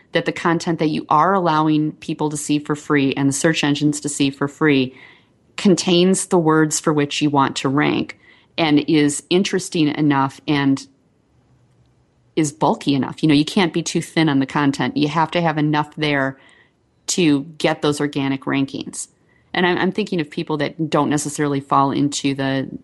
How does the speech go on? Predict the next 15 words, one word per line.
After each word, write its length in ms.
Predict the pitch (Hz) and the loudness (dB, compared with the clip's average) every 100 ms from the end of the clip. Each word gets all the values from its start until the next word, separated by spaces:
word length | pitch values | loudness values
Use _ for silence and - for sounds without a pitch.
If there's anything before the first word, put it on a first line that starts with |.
| _ | _
the 180 | 156 147 | -4 2
news 560 | 143 139 143 147 - - - - - - - - | 6 6 6 4 0 -8 -14 -16 -16 -16 -16 -2
category 500 | 190 175 175 180 180 | 0 2 4 4 2
because 320 | 156 165 147 | 0 -2 0
they're 140 | 151 | 2
relying 400 | 147 143 143 139 | 2 2 2 2
on 120 | 139 | 2
the 100 | 135 | 2
organic 440 | 135 131 135 135 131 | 0 0 0 0 2
index, 440 | 135 127 127 - | 0 0 -2 -2
not 180 | 135 131 | -2 0
the 60 | 131 | 2
news 260 | 135 131 | 2 2
index, 460 | 120 - - - - | -4 -6 -12 -16 -6
right? 280 | 135 147 | -2 -2